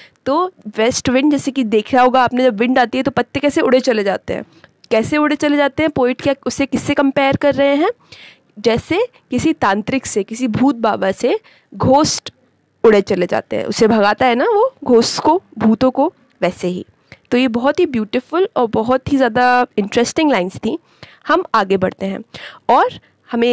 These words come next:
याद रखना होगा कि यहाँ पर ये first टर्सेट है, इसका connection अगली टर्सेट से भी होगा, rhyme wise भी और meaning wise भी।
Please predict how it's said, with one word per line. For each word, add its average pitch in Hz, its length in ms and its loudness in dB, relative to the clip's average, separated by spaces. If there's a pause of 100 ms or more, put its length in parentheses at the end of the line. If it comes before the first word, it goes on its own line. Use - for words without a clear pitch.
याद 233 260 2
रखना 302 220 0
होगा 302 340 2 (240)
कि 269 80 -2
यहाँ 247 200 2 (100)
पर 294 160 0
ये 294 100 0
first - 380 -2
टर्सेट 262 480 0
है, 359 80 -2 (440)
इसका 277 240 -6
connection 262 600 -4
अगली 208 280 -2
टर्सेट 202 460 -2
से 269 200 -4
भी 254 400 0
होगा, 233 380 2 (300)
rhyme 208 380 0
wise 302 300 2
भी 330 200 2 (180)
और 294 200 2 (100)
meaning 240 420 2
wise - 340 -6
भी। - 100 -6